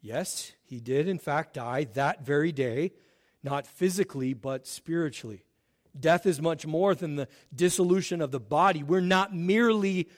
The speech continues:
bodies. We are also spirits. We have a soul that will live on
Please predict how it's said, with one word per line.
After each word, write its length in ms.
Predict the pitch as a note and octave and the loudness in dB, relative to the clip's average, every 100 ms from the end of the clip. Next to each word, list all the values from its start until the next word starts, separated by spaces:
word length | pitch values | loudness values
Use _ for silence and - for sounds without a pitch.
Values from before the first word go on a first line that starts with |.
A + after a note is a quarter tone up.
| _ | _
bodies. 880 | D3 B2+ F#3 B3 F3+ A#2 - - - - _ | -4 4 6 6 4 -2 -10 -12 -12 -14 _
We 160 | F3+ G3 | 4 6
are 140 | F#3 | 6
also 420 | F#3+ A3+ A#3 G#3+ | 8 6 6 4
spirits. 920 | E3+ - - - B3+ C#4+ F3 - - - - _ | 2 0 -4 -4 -2 2 2 0 -8 -8 -14 _
We 140 | F3+ G3 | 2 4
have 200 | G#3+ G#3 | 4 2
a 80 | |
soul 560 | G3+ - B3+ C#4 B3 F#3+ | 0 2 8 12 12 10
that 160 | F#3+ G3+ | 6 4
will 140 | G#3+ | 2
live 240 | G#3 B3 | 4 4
on 300 | A3+ A3 A3 | 8 8 6